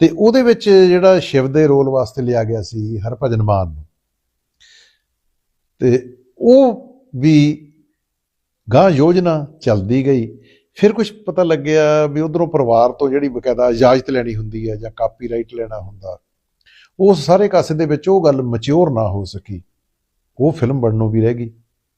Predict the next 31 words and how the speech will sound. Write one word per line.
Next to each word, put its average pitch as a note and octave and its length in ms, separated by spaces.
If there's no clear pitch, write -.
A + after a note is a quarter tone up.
ਉਹ A#2 360
ਉੱਤਮ B2+ 220
ਸਿੰਘ C3 180
ਦੇ B2+ 180
ਸੰਗੀਤ A2+ 420
ਵਾਲੇ A#2 240
ਗੀਤ A#2+ 220
ਵੀ B2 280
ਸਾਹਮਣੇ C#3 360
ਆ A#2+ 100
ਹੀ A#2+ 80
ਨਹੀਂ A#2+ 100
ਸਕੇ, A#2 280
ਰਿਕਾਰਡ A2+ 300
ਕੀਤੇ A#2 280
ਹੀ A#2+ 60
ਰਹਿ A2+ 140
ਗਏ। A#2+ 140
ਇਸੇ G3 220
ਤਰ੍ਹਾਂ A#3+ 480
ਸ਼ਿਵ F#3+ 320
ਬਟਾਲਵੀ F#3+ 460
ਬਾਰੇ F#3+ 320
ਬੜੀ A2+ 300
ਵਾਰ G#3+ 180
ਏਦਾਂ F3 260
ਦੀਆਂ D#3 280
ਸੁਣਨ D3 360
ਚ D3+ 80
ਆਉਂਦਾ A2 240
ਵੀ A2+ 200